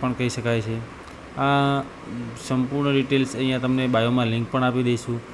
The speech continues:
એની અંદર તમે જોઈ શકો છો. અહીંયા ઓફિશિયલ વેબસાઇટ તમને દર્શાવવામાં આવેલી છે, એ એન પી સી આઈ એલ, અ, ની ઓફિશિયલ વેબસાઇટ પણ અહીંયા આપેલી છે.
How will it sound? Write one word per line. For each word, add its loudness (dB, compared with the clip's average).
એની 2
અંદર 2
તમે 0
જોઈ 0
શકો 0
છો. -2
અહીંયા 4
ઓફિશિયલ 0
વેબસાઇટ -2
તમને 0
દર્શાવવામાં 0
આવેલી 2
છે, -4
એ 0
એન 2
પી 4
સી 2
આઈ 4
એલ, 4
અ, -4
ની 4
ઓફિશિયલ 2
વેબસાઇટ 0
પણ 0
અહીંયા 2
આપેલી 2
છે. 0